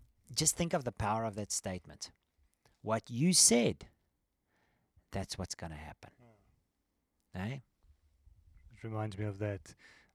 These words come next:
Speaker 2: I think it's in Job. Uh, wh-, wh-,
Speaker 1: What I feared
Speaker 2: came upon me.
Speaker 1: came upon me.
Speaker 2: Yeah. And that's,
Speaker 1: Yes.
Speaker 2: that's what you spoke to. It's that fear that started there when they saw, and then suddenly they spiraled down that deep, dark hole.
Speaker 1: Yeah, yeah. And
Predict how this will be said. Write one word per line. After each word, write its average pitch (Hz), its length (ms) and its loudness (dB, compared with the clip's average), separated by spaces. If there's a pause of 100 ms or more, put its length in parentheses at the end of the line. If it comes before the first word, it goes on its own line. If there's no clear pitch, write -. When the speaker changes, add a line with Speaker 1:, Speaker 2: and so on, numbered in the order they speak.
Speaker 2:
I 101 40 -14
think 110 180 -6
it's 110 180 -6
in 107 80 -6
Job. 113 400 2 (600)
Uh, 101 280 -6 (500)
wh-, 123 140 -4
wh-, 139 120 -10
Speaker 1:
What 104 100 0
I 110 120 0
feared 139 580 -4
Speaker 2:
came 110 280 0
upon 107 380 0
me. 101 80 -4
Speaker 1:
came 104 260 -2
upon 90 300 -8
me. 107 80 -2
Speaker 2:
Yeah. 101 260 0 (360)
And 113 140 -2
that's, 113 240 2
Speaker 1:
Yes. - 100 -8
Speaker 2:
that's 117 240 2
what 104 140 2
you 107 60 2
spoke 113 380 2
to. 101 180 -4
It's - 160 -10
that 104 220 -4
fear 117 320 6
that 107 180 0
started 110 500 2
there 113 200 -6
when 113 180 -8
they 110 140 -8
saw, 107 440 0 (680)
and 104 120 -6
then 98 120 -4
suddenly 104 340 -4
they 101 220 -6
spiraled 104 600 0
down 101 300 -2
that 101 160 -2 (380)
deep, 104 240 -4
dark 98 260 0
hole. 104 240 2
Speaker 1:
Yeah, 147 180 2 (360)
yeah. 139 180 0 (380)
And 147 220 2